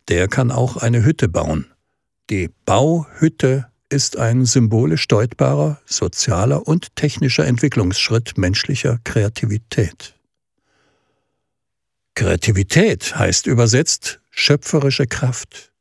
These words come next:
Als der Mensch sich seiner schöpferischen Kraft bewusst wurde, war er Baumeister einer neuen Welt.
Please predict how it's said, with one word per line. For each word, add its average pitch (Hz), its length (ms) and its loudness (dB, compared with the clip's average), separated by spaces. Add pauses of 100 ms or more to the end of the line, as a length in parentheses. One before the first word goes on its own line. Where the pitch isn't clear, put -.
(720)
Als 92 200 -2
der 98 120 0
Mensch 110 300 2
sich - 460 -2
seiner 95 380 0
schöpferischen 160 600 0
Kraft - 360 -4
bewusst 101 540 0
wurde, 139 340 2
war 147 240 0
er 143 160 0
Baumeister 156 1040 0 (100)
einer 98 300 0
neuen 95 520 0
Welt. - 460 -4